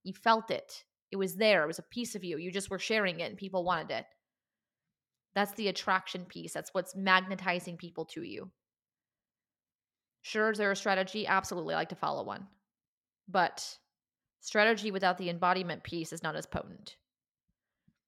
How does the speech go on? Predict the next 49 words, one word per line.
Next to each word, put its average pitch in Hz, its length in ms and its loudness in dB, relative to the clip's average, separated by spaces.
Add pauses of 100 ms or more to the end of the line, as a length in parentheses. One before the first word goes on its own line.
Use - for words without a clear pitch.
(100)
You 190 140 2
already 226 160 8
know 247 80 2
what 220 100 0
you 220 60 -2
desire 196 300 4
to 196 80 -4
have, 180 340 6 (1300)
how 175 100 -4
many 175 140 -4
people, 202 640 2 (240)
how - 80 -6
much 147 200 -10
money, 190 240 2
whatever 185 200 4
that 214 100 2
looks 175 160 -4
like 160 160 -8
for - 80 -8
you. 143 240 -6 (800)
You 208 140 4
already 262 140 10
know 262 80 4
what 240 80 2
you 233 40 -2
desire 214 320 4
to 202 140 -6
do 185 420 -2 (480)
via 180 200 -2
your 160 180 -2
launch, 170 420 -6 (100)
right? 185 280 -2
Masterclass, 180 680 -2 (120)
challenge, 175 960 -4 (440)
how 190 180 -2
long 196 260 2
your 190 100 2
open 185 280 -4
card 214 300 4
is, 196 280 4
how 202 100 -6
many 170 140 -6
posts 214 400 -2
you 202 60 -10
wanna 196 200 0
write, 185 400 2
all 214 140 -2
the 190 80 -6
things. 180 500 -8